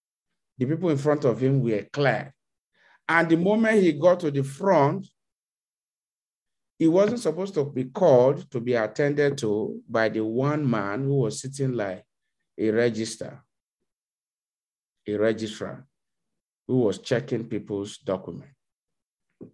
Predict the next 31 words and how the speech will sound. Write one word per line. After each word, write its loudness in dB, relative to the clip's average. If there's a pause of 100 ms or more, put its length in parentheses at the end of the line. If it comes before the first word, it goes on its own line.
(380)
And 2
the 4
moment 4
he 4
got 2
to -2
the -2
front, 0
he -4
was 0
supposed -6
to 0
wait. 2 (440)
The 2
next 0
thing -2
was -2
that -8
the -4
registrar -2
just -6
pointed -2
at -8
him -4 (440)
and -2
the -4
person -2
on -4
the -10
third -6
queue -16